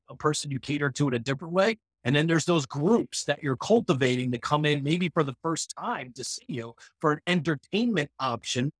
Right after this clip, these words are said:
maybe not so much what goes on on the field, the entertainment option. And then hopefully we do a good enough job entertaining them, giving them their money's worth. And then we,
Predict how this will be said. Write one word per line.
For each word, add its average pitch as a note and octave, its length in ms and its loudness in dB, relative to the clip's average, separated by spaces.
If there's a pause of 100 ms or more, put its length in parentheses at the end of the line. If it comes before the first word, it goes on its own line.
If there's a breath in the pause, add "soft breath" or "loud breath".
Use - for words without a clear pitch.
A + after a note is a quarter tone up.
(140)
maybe E3 320 2
not D#3 260 2
so D#3+ 260 2
much D3+ 260 -2
what C#3+ 180 -10
goes C#3+ 180 2
on D3 160 -2
on C#3 160 -6
the A#2+ 100 -8 (120)
field, C3+ 380 4
the C#3 180 0
entertainment F#3+ 680 -2 (140)
option. - 320 -12 (400)
And C#3+ 140 4
then D3+ 100 4
hopefully E3 420 2
we F3+ 200 4
do F3+ 200 2
a C#3+ 60 0
good C#3 180 2
enough C3 280 0
job C3+ 320 0
entertaining D3+ 720 0
them, A#2+ 340 0 (280)
giving D#3+ 300 4
them D#3+ 220 2
their D3 140 4
money's D3+ 480 2
worth. B2 260 -6 (280)
And C3+ 160 2
then D#3 180 4
we, D3 200 0